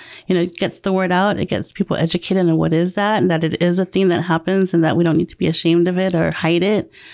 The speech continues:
but we can be educated on what, what does it look like, what leads to it, and how can someone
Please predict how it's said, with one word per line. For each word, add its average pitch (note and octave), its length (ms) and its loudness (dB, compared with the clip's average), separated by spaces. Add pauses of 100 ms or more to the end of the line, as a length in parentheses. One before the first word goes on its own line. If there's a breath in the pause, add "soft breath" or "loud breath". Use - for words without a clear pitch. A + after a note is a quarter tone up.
(200 loud breath)
but F#3 120 0
we F#3 80 2
can F#3 160 0
be - 80 0
educated F#3 440 0
on F3 80 0
what, E3 280 -2 (380 soft breath)
what F#3 80 0
does E3+ 140 0
it - 80 -2
look F3+ 240 -2
like, G3 460 -2
what F3 240 0
leads F#3 300 0
to G#3+ 180 2
it, G3 80 0
and F3 80 -4
how F3+ 100 0
can F#3 160 0
someone F3 380 0